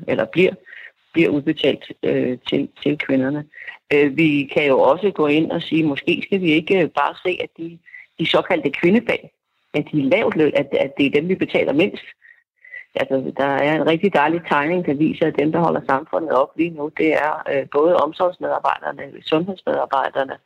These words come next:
og, øh, dem, der leverer varer ud, så vi ikke behøver, øh, at, at, at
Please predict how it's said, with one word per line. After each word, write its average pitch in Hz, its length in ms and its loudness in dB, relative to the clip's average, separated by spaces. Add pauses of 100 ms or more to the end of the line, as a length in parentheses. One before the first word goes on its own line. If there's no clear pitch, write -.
(420)
og, 165 440 2
øh, 135 180 2
dem, 160 320 0
der 139 240 0 (360)
leverer 151 360 4
varer 135 320 2
ud, 151 200 -2
så - 120 -4
vi 151 140 -2
ikke 151 180 0
behøver, 165 400 -2 (540)
øh, 135 360 2 (200)
at, 135 320 0
at, 131 60 0 (160)
at - 60 -2